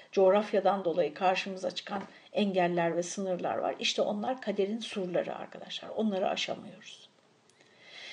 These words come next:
Kaderin surlarının önünde dikilip o surlara kafanı vura vura kendini helak etmektense arkadaşlar bir başka geçiş yolu bulmamız gerekiyor. Ben ona şey diyorum, kapalı bir kapının önünde bekleyip durma.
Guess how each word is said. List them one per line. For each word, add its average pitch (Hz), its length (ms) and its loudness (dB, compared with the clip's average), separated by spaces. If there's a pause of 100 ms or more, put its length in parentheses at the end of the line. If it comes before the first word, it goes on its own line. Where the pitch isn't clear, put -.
(220)
Kaderin 277 460 2
surlarının 262 640 2
önünde 202 480 4 (100)
dikilip 254 520 -2
o 233 120 4
surlara 233 500 -2
kafanı 233 360 2
vura 226 380 6
vura 226 520 4
kendini 220 440 0
helak 262 360 0
etmektense 233 800 -2 (200)
arkadaşlar 208 640 -2
bir 240 180 -2
başka 233 320 0
geçiş 233 520 0
yolu 180 260 0
bulmamız 156 460 -8
gerekiyor. - 460 -12 (720)
Ben 240 100 2
ona 226 200 0
şey 226 260 -4
diyorum, 202 320 2 (300)
kapalı 247 380 0
bir 226 160 -4
kapının 226 360 -2
önünde 220 320 2
bekleyip 214 460 0
durma. 175 380 -2